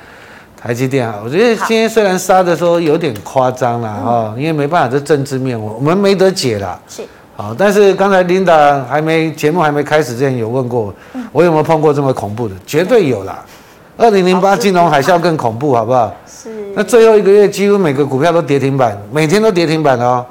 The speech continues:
Speaker 2: 真的很可怕，那真的要上班的动力都没有了。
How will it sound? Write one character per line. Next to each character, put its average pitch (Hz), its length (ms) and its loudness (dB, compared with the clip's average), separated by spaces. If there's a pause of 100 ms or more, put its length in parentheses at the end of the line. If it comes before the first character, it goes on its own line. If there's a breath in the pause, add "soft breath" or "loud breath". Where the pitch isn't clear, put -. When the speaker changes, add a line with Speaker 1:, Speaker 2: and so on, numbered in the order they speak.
(180)
Speaker 2:
真 320 80 -14
的 330 60 -18
很 302 120 -12
可 262 160 -10
怕， 240 280 -10
那 262 100 -6
真 285 100 -4
的 294 160 -2 (380)
要 262 220 -2 (200)
上 226 300 -6
班 226 160 -2
的 208 80 -6
动 214 220 -8
力 214 120 -6
都 185 120 -10
没 165 220 -14
有 165 80 -14
了。 - 320 -20